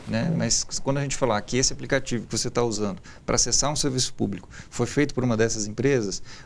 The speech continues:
Speaker 1: o, o tanto que essas empresas têm de informação e gerem essas informações, é, n-, nossas, de todos nós e do Estado brasileiro, aí a coisa já fica
Speaker 2: É,
Speaker 1: um pouco
Speaker 2: quando
Speaker 1: mais
Speaker 2: você vai
Speaker 1: complexa.
Speaker 2: declarar seu imposto de renda, você entra no sistema do cepro.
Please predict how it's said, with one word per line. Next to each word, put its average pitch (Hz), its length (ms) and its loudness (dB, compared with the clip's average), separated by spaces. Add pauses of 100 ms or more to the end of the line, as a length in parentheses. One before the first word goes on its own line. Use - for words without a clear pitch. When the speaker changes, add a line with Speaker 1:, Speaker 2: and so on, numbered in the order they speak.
Speaker 1:
o, 127 220 -2
o - 20 2
tanto 180 380 2
que 165 60 0
essas 139 220 0
empresas 123 480 -2
têm 139 360 0
de 113 100 -4
informação 123 720 0
e 107 80 2
gerem 139 320 2
essas 127 240 -2
informações, 117 800 -4 (360)
é, 107 360 0 (200)
n-, - 280 -2
nossas, 127 520 2
de 101 120 -10
todos 147 260 2
nós 120 240 -2
e 110 60 -8
do 117 80 -2
Estado 123 320 0
brasileiro, 117 480 0 (360)
aí 113 160 -4
a 120 40 -4
coisa 127 240 -2
já 120 80 -4
fica - 180 -2
Speaker 2:
É, - 60 -2
Speaker 1:
um - 20 0
pouco 120 200 2
Speaker 2:
quando 240 80 6
Speaker 1:
mais 226 120 4
Speaker 2:
você - 100 0
vai 196 100 6
Speaker 1:
complexa. 175 220 6
Speaker 2:
declarar 185 160 8
seu 214 140 4
imposto 180 340 4
de 147 60 4
renda, 190 200 6
você 180 220 2
entra 208 160 0
no 220 80 4
sistema 214 380 0
do 226 100 -2
cepro. 196 540 4